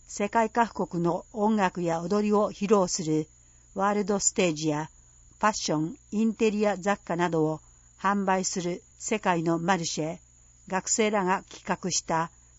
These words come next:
海外生活を疑似体験できるワークショップなど、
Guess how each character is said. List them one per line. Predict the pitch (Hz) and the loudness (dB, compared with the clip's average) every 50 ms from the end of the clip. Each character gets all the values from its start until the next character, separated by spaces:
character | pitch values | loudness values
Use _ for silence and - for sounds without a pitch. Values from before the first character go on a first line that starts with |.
| - | -8
海 | - 214 208 214 208 | -4 -2 -2 0 0
外 | 202 190 180 170 - | 0 0 0 0 0
生 | - 208 202 202 | 0 0 -2 0
活 | - 208 190 - - 190 | 0 -2 -4 -2 -2 0
を | 180 180 180 - - - _ - | 0 0 0 0 -4 -10 _ -6
疑 | 165 190 165 | -6 -4 -4
似 | 208 208 | -2 0
体 | - 220 208 190 156 | 2 4 4 4 2
験 | - 170 165 160 165 160 | 0 0 0 0 0 -2
で | 165 156 | -2 -2
き | - 196 | -2 -2
る | 165 156 156 170 - _ _ - - - - _ - - | 0 0 -2 -4 -6 _ _ -20 -20 -20 -20 _ -8 -2
ワ | 190 196 208 | 0 0 0
ー | 202 | 0
ク | - 208 | -2 -2
シ | - - 202 | 0 0 0
ョ | 196 | 0
ッ | |
プ | - - 196 175 | -2 -2 -2 0
な | 170 175 165 | 0 0 0
ど、 | 165 160 165 165 | 0 -2 -2 -4